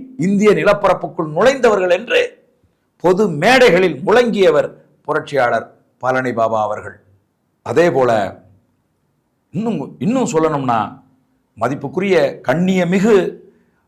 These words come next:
தாத்தா காயிதே மில்லத் அவர்களுக்கு பிறகு தமிழக நிலப்பரப்பிலே, இந்திய நிலப்பரப்பிலே இஸ்லாமிய மக்களினுடைய உரிமைக்காக, இஸ்லாமிய மக்களுக்காக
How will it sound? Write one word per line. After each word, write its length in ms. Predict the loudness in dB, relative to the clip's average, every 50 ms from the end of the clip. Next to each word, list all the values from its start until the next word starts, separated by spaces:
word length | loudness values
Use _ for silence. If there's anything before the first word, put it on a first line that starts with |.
| _ _ _ _ _ _ _ _
தாத்தா 640 | -2 0 0 2 2 4 4 6 6 4 2 -2 -2 0
காயிதே 460 | 4 6 6 8 8 8 6 6 6 6
மில்லத் 480 | 4 4 4 4 4 2 2 -2 -12 -16 -16 -8 -2
அவர்களுக்கு 560 | 0 2 2 4 4 4 2 2 -2 -6 -2
பிறகு 520 | 2 4 4 4 4 2 -2 -4 -8 -18 _ _ _ _ _ _ _ _ _ _ _ _ _ _ _ _ _ _ _ _ _ _ _
தமிழக 420 | -4 -2 0 2 4 4 4 2
நிலப்பரப்பிலே, 800 | 2 4 4 4 2 4 2 0 0 2 0 0 0 0 0 -4 -14 -18 _ -6
இந்திய 360 | -4 -2 0 0 2 4 4
நிலப்பரப்பிலே 880 | 4 4 4 2 2 4 2 2 2 2 0 0 0 0 0 0 -6 -20 _ _ _ _ _ _ _ _
இஸ்லாமிய 640 | -10 -6 0 2 4 6 8 8 6 6 6 6 6
மக்களினுடைய 960 | 6 4 2 2 2 4 4 4 4 4 4 6 6 6 6 6 6 4 4 0 -4 -2
உரிமைக்காக, 840 | 2 4 4 6 4 4 2 4 4 4 4 4 0 -4 -8 -10 _ _ _ _ _ _ _ _ _ _ _ _ _ _ _ _ _ _ _ _ _ _ _ _ _
இஸ்லாமிய 840 | -6 -6 -2 2 4 6 6 6 6 6 6 6 6 6 6 4 2 2
மக்களுக்காக 920 | 2 2 2 2 2 0 0 0 2 2 2 4 4 2 0 -4 -6 -10